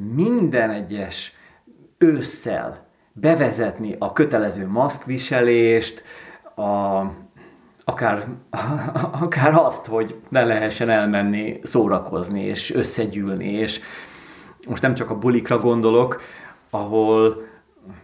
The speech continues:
sokféle buli van. <laughs> Most, most majdnem mondtam egyet, ami éppen most nagyon aktuális, amikor úgy menekülni kell a, az Eresz csatornán. Ezt már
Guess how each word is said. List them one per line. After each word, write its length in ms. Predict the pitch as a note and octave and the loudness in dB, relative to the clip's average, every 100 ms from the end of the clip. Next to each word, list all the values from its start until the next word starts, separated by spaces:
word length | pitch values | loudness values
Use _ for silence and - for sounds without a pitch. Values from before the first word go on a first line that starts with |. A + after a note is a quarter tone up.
| _ _ _ _ _ _ _ _ - G#3+ B2 | _ _ _ _ _ _ _ _ -20 -12 -6
sokféle 460 | - C3+ - G2+ G2 | 0 0 0 -6 -6
buli 240 | G#2 G#2 | -6 -4
van. 400 | A#2+ C3 C3+ C3+ - | 0 0 0 -6 -12
<laughs> 240 | G#2+ G#2+ | -8 -6
Most, 280 | B2+ - - | -4 0 0
most 200 | E3+ D#3+ | 0 2
majdnem 260 | F3 C#3 B2 | 4 4 6
mondtam 360 | B2 A#2+ G#2+ | 4 2 0
egyet, 280 | G#2 G#2+ G2+ | -2 -2 -2
ami 260 | G#2+ G#2+ A2+ | -4 -4 -4
éppen 280 | B2+ A2+ A#2+ | -4 -2 -2
most 160 | G#2+ - | -2 -2
nagyon 220 | A2+ G#2+ | 0 0
aktuális, 680 | G#2+ - B2+ A#2+ C3 C3 A#2 | -2 -2 -2 2 2 0 -2
amikor 400 | A2 G#2 G#2+ G#2 | -2 -4 -6 -4
úgy 100 | G2+ | -2
menekülni 520 | G#2 G2 G#2 G2 F#2+ | -4 -4 -6 -6 -4
kell 200 | G2+ F#2+ | -4 -2
a, 560 | F#2 - - - - F#2+ | -4 -6 -14 -20 -10 -4
az 300 | F#2+ F#2+ A2 | -2 -2 0
Eresz 240 | B2+ C3+ | 0 2
csatornán. 680 | D3+ D3 D#3 D#3+ D#3+ E3 E3 - - - - - | 0 2 2 0 2 0 -2 -10 -18 -18 -18 -14
Ezt 180 | G#2 - | -10 -6
már 280 | A2 A2 | 0 0